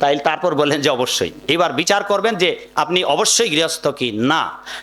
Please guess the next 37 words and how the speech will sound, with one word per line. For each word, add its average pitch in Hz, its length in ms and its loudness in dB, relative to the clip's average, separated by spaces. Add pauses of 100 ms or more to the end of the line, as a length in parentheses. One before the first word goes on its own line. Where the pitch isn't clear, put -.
কেবল 240 280 2
বিবাহ 185 400 2
করলেই 254 320 2
গৃহস্থ 233 440 0
হয় 233 220 4
না, 180 220 0 (220)
আর 165 140 0
বিয়ে 185 320 2
না 214 140 2
করলেই 190 360 0
ব্রহ্মচারী 175 640 0
হয় 180 220 4
না। 117 300 -4 (340)
হ্যাঁ, 262 260 0 (240)
এইরকম 180 300 2
কিছু 214 260 0
নীতি 185 340 0
কথা 247 240 2
আছে। 185 300 -2 (280)
ফল 214 300 2
খেলেই 240 340 2
যদি 226 200 0
ভগবানকে 196 560 0
পাওয়া 185 280 0
যায়, 202 220 0 (280)
তো 156 120 0
বাদুর 185 580 2
আগে 196 240 0
ভগবানের 147 540 -2
কাছে 131 240 -6
পৌঁছাতে 170 480 -2
পারবে। 98 260 -10 (260)
গঙ্গা 233 440 4
স্নান 233 320 0
করলেই 247 420 0
যদি 233 340 -2 (280)
পাপ 247 180 4